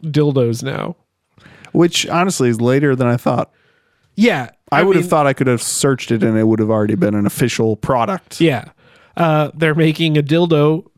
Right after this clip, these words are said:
Speaker 1: based on the Cuttlefish of Cthulhu, which, of course, was Oderus Urungus's dick.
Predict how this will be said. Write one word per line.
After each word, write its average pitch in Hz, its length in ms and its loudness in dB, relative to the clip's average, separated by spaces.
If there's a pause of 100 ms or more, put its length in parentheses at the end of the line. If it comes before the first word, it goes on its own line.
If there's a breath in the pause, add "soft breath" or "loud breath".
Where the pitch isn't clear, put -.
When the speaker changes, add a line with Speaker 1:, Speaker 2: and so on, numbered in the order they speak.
(120)
Speaker 1:
based 147 340 0
on 143 400 0
the 143 100 0
Cuttlefish 165 480 -2
of 196 80 -2
Cthulhu, 160 580 0
which, 131 380 -4
of 135 220 -6
course, 139 640 -2 (420 soft breath)
was 139 460 0 (260)
Oderus 156 420 2
Urungus's 143 600 0
dick. - 460 -4